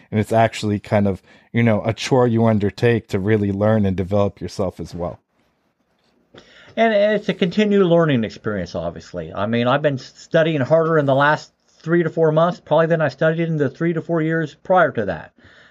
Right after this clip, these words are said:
Speaker 2: I mean, so studying people like yourself and how they've mastered the craft and, and what they're doing and why they do it and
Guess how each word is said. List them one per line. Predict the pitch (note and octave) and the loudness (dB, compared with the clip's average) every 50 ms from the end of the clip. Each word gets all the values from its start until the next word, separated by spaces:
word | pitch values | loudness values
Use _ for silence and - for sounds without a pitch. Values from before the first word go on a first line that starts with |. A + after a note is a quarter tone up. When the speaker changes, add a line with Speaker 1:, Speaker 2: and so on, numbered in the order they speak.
| _ _ _ _ - | _ _ _ _ -12
Speaker 2:
I | A#2+ | -10
mean, | A#2 A#2 A2+ A2+ A2+ A2 | -6 -6 -6 -6 -6 -8
so | - - C3 B2+ B2 A2+ | -4 -2 0 0 0 0
studying | - - - D#3 D3+ D3 C3+ | -2 0 0 0 0 0 -2
people | B2 - D3+ C#3 - C3 | -6 -6 -6 -4 -2 -2
like | C3 C3+ B2+ - | 0 0 -2 -2
yourself | B2+ A2+ - - C3+ B2 A#2 - | -8 -8 -4 -2 0 0 0 -2
and | A2 A2 | -6 -6
how | A2 C3+ C3 | -4 -2 0
they've | A#2+ B2+ A#2+ A2+ | 0 0 0 0
mastered | A#2 A#2+ B2+ B2+ - - - A2+ G2+ | 0 0 0 0 -2 -6 -10 -10 -8
the | G2+ | -8
craft | G2+ - - - A#2 G#2 G2 G2 - A2 | -10 -8 -4 -2 0 0 0 -2 -4 -8
and, | G#2+ A2 | -10 -8
and | A#2 A2+ | -6 -4
what | B2 C3+ C#3+ - | -2 -2 -2 0
they're | C#3+ C3 | -2 -2
doing | B2 A#2 B2+ B2 A#2 A2 | 0 0 0 0 0 0
and | G#2+ G#2+ | -2 0
why | A2+ A#2+ B2 B2 | 2 2 2 2
they | A#2 A2+ A2 G#2+ | 2 0 -2 -2
do | G#2+ A#2 A2 A2 | -2 -2 0 0
it | G#2+ - | -2 -2
and | F2+ F#2 E2+ | -6 -12 -12